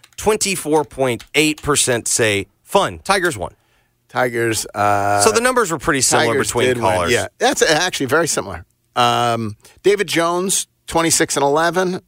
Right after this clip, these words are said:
Speaker 2: Javon Quinterly, twenty-five points. He still does. Like, I, I trust him. Uh, you know, I tr-, it, it doesn't always come through, but I, doesn't always start fast, by the way. Uh, big four-point play,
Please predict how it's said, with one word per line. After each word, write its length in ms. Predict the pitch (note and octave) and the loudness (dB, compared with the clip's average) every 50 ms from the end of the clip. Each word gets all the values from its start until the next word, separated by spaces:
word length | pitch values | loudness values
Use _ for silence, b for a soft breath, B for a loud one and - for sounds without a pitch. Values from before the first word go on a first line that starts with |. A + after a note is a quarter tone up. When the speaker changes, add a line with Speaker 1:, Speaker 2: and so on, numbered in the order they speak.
| _ A#2 | _ -20
Speaker 2:
Javon 300 | - A#2 C3 C3 B2+ A2+ | -8 -2 0 0 0 0
Quinterly, 480 | - - D3+ D3+ D3 D3 D#3 C#3+ B2+ | -2 -2 0 0 2 0 0 0 -2
twenty-five 600 | - - C#3+ C#3 C#3+ A#2 - C3 B2+ - A2+ - - | -2 -2 0 0 0 0 0 2 2 2 0 -4 -6
points. 500 | - D3 D3 D#3 D3+ C3 - - - b b b b b b b | -2 0 0 0 0 0 -2 -4 -4 b b b b b b b
He 100 | - F3 | -4 -2
still 300 | - - - G3+ G3+ F#3 | -2 2 2 2 2 2
does. 340 | D#3 G3 F#3+ F3+ E3 B2 C#3+ | 2 2 2 2 0 0 0
Like, 160 | D3+ C#3 C#3 | 0 0 2
I, 300 | C3 C3+ D3 D#3+ E3 D3+ D3 - _ _ _ _ - | 2 2 2 2 0 -2 -4 -10 _ _ _ _ -2
I 460 | A#2+ B2 A#2+ A#2+ B2+ C#3 D3 D#3 D#3 | 0 2 2 2 2 2 0 0 0
trust 260 | - F#3+ F#3 - - | 0 0 0 0 -2
him. 160 | - C#3 B2+ - _ _ _ _ _ _ _ _ | -4 -8 -10 -12 _ _ _ _ _ _ _ _
Uh, 240 | A#2+ A#2+ A#2 A#2+ B2 - | -2 0 0 0 0 0
you 140 | D3 C#3 | 0 0
know, 160 | B2+ A2 G2 - _ _ _ _ _ _ _ - | 0 0 -4 -8 _ _ _ _ _ _ _ -2
I 140 | C#3 D#3 | 0 0
tr-, 100 | - - - | 0 -2 -6
it, 140 | - D3+ - _ _ | -6 -8 -8 _ _
it 420 | E3 E3+ F#3+ - F3+ E3+ D#3 C#3+ | -4 -4 -2 -4 -8 -10 -6 0
doesn't 260 | - A#3 A3 - - | 2 2 2 2 0
always 380 | A#2+ B2 C3+ D#3+ F#3 G3+ A3 - | 0 0 2 2 2 0 -2 -2
come 160 | - D#4 C#4+ | -4 -6 -6
through, 360 | - - B3 C4 C#4 C#4 A#3+ - _ _ _ _ _ - | -2 0 0 2 0 -2 -6 -12 _ _ _ _ _ 0
but 140 | D3 D3 | 2 2
I, 240 | C#3 C#3+ D#3 D3 C#3 - b b b b b b | 2 2 0 0 -2 -6 b b b b b b
doesn't 180 | D#3 D3+ F3 F3+ | 0 0 0 2
always 160 | E3 E3+ - | 0 0 0
start 260 | - - D3 F#3 G3 | 0 0 0 0 0
fast, 440 | - - C3 C#3+ F3 E3 - - _ | 0 0 0 0 0 -2 -6 -6 _
by 120 | C#3 C#3 | 0 0
the 80 | D3 D#3 | 2 2
way. 280 | E3+ G3 A#3 C4 G#3+ b b b b b b b b b _ | 2 0 0 -2 -4 b b b b b b b b b _
Uh, 200 | - C3 B2+ B2+ | 0 0 0 0
big 260 | A#2+ A2+ D#3+ F3 D#3+ | 0 -2 -2 -2 -2
four-point 520 | - D#3+ D#3 E3+ B2 - D3 D3 C#3 - | -4 -2 -2 -2 -2 0 -2 -2 -2 -2
play, 400 | - C#3 C#3 C3 B2+ B2 G#2+ - | -2 0 0 0 0 -2 -4 -6